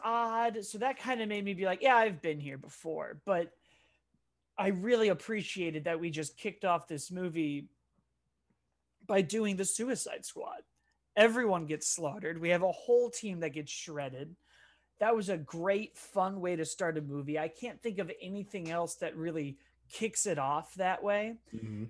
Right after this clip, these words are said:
Speaker 1: And you sort of slip in, like, one big character death amongst these other, like, scattered characters, like, someone who I think we thought was gonna be around for a while, but
Speaker 2: Correct.
Speaker 1: clearly is not going to be unless we just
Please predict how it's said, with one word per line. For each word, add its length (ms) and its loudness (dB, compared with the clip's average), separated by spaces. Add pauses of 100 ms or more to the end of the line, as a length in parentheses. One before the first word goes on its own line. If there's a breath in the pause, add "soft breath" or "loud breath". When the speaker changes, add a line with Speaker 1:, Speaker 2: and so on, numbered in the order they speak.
Speaker 1:
And 160 0
you 100 -4
sort 280 0
of 100 0
slip 520 4
in, 280 2
like, 180 -6
one 360 0
big 380 -2
character 400 -2
death 360 0
amongst 500 -4
these 220 -4
other, 280 -2
like, 200 -2
scattered 600 -2
characters, 600 -6
like, 120 -6
someone 360 -2
who 80 0
I 100 4
think 260 -8
we 120 -6
thought 360 -2
was 140 -10
gonna 200 -4
be 200 -4
around 560 -8
for 200 -4
a 80 0
while, 420 2
but 260 -8
Speaker 2:
Correct. 320 -6
Speaker 1:
clearly 560 2
is 160 0
not 340 0
going 340 -6
to 120 -10
be 240 -4
unless 360 -2
we 80 -4
just 280 -8